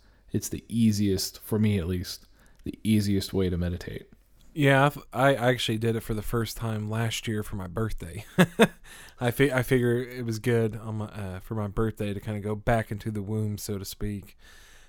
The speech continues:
Speaker 2: Um, and really, that's kinda what it's like. It's, you know, the, as you were saying, the air and the water is the same temperature as your skin. So you, you're floating,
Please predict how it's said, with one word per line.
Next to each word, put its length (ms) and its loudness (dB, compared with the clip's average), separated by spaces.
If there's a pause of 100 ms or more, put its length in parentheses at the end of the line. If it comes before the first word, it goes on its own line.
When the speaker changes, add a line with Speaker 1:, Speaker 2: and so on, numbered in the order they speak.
(120)
Speaker 2:
Um, 520 -4 (140)
and 140 -4
really, 280 6
that's 320 0
kinda 360 0
what 200 0
it's 220 -8
like. 480 2
It's, 600 -8
you 160 -4
know, 180 -6
the, 180 -10
as 120 -2
you 80 2
were 80 0
saying, 260 0
the 140 -4
air 280 0
and 100 0
the 60 -2
water 340 0
is 120 -6
the 60 -8
same 240 -4
temperature 380 -6
as 100 -6
your 80 -12
skin. 560 0 (600)
So 140 -2
you, 300 0 (100)
you're 160 -4
floating, 720 6